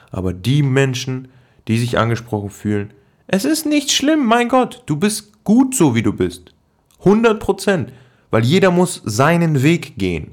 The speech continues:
Jeder muss seinen Weg gehen. Denn jeder hat ein Geschenk. Jeder hat ein Geschenk. Davon bin ich hundertprozentig, tausendprozentig überzeugt. Jeder ist ein Individuum.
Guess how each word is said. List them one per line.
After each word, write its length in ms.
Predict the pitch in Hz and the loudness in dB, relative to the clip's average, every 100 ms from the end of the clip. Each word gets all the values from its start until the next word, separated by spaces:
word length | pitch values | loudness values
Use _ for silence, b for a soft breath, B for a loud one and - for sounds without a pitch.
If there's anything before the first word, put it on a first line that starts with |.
| - _ _ _ _ _ _ | -20 _ _ _ _ _ _
Jeder 460 | _ 117 156 170 170 - _ _ _ _ | _ 0 2 2 -2 -10 _ _ _ _
muss 240 | - 98 - | -8 -8 0
seinen 400 | 120 139 135 113 | 2 2 0 0
Weg 180 | 113 117 | -2 -2
gehen. 240 | 85 - b b b | -8 -8 b b b
Denn 120 | 95 | -6
jeder 340 | 98 117 143 139 | -2 0 2 0
hat 140 | 123 | 0
ein 180 | - 120 | -2 -2
Geschenk. 420 | 120 143 131 - - _ _ _ _ _ _ _ _ _ _ _ _ _ | -2 -2 -4 -6 -18 _ _ _ _ _ _ _ _ _ _ _ _ _
Jeder 320 | - 139 165 156 | -2 0 0 -2
hat 140 | 143 | -4
ein 120 | 131 | -6
Geschenk. 280 | 123 - 107 - - | -6 -8 -10 -14 -8
Davon 260 | 104 117 | -4 0
bin 100 | 120 | 0
ich 140 | 131 123 | -2 -4
hundertprozentig, 1160 | 127 175 185 170 - - 123 143 143 147 139 b b b b b b b _ _ _ _ | -2 0 0 -4 -8 -10 -4 -2 -2 -2 -6 b b b b b b b _ _ _ _
tausendprozentig 1080 | - 147 165 135 - 85 - - - - _ | 0 0 2 -2 -6 -12 -12 -16 -16 -20 _
überzeugt. 580 | - 101 95 - 87 - - _ _ _ _ _ _ _ _ _ _ _ _ b b b b | -8 -4 -4 -4 -6 -6 -20 _ _ _ _ _ _ _ _ _ _ _ _ b b b b
Jeder 260 | - 117 131 | -2 2 2
ist 120 | 123 | 0
ein 100 | 117 | -2
Individuum. 580 | 120 110 110 131 110 90 | -2 -2 -2 -2 -4 -6